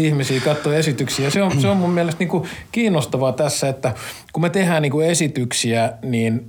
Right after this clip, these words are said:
niin jotta me, jotta me py-, pystyttäisiin olemaan tavallaan niin kuin taiteellisesti vapaita ja ehdottomia itsenäisiä,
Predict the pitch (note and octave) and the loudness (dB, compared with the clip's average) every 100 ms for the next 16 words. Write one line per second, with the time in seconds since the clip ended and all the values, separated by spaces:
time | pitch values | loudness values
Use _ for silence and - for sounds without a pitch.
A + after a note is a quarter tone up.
0 | - C3 A#2+ C#3 D#3 D#3+ C#3+ C3+ D3 - | -6 -2 -2 0 -2 0 0 0 -2 -10
1 | - D#3 D3+ D3 C#3 G3 - - F3+ E3 | -6 -4 -2 -4 -4 -10 -8 -2 -2 -2
2 | - - F3 - C3+ - A#2+ D3+ D3 C3+ | -8 -2 -2 -2 -4 -2 -2 0 0 2
3 | A#2+ A2 B2+ B2 A2+ A2 A2 G#2 A#2 A2+ | 0 0 0 2 2 2 0 0 0 2
4 | C#3+ B2 A2+ G2+ A2 - A2 A#2+ A#2 - | 2 2 0 0 -2 -2 -2 0 0 0
5 | G#2 G2 G#2 G2+ G2+ G#2+ C#3 B2+ A2+ - | 0 0 0 2 0 0 0 0 -2 -4
6 | G#2 G2+ G#2+ A#2 A2+ A#2 G#2 G2 G2+ - | -2 0 0 0 -2 -2 0 0 -2 -2
7 | A2 A2 | -4 -6